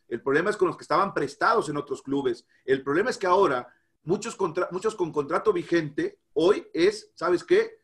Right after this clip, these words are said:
Ya no puedo pagarlo". Ya lo hemos platicado de diferentes ejemplos que se están dando. Y, por ejemplo, hay dos equipos que hoy no saben qué va a ser de ellos el próximo torneo. Bueno,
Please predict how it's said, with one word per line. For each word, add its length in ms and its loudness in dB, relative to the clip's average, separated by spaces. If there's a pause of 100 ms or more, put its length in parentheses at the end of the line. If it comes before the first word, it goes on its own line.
(220)
Ya 140 -2
no 180 -2
puedo 260 2
pagarlo". 520 0
Ya 100 0
lo 60 -2
hemos 120 -4
platicado 400 -2
de 80 4
diferentes 540 -4 (200)
ejemplos 460 -4
que 80 -10
se 100 -12
están 260 -6
dando. 400 -6 (200)
Y, 80 -12
por 160 0
ejemplo, 400 -2 (220)
hay 140 0
dos 200 -4
equipos 440 -4
que 140 -2
hoy 300 0 (460)
no 200 -4
saben 360 0
qué 80 0
va 80 2
a 40 0
ser 180 -2
de 100 2
ellos 220 0
el 80 -12
próximo 360 -10
torneo. 440 -10 (240)
Bueno, 380 -2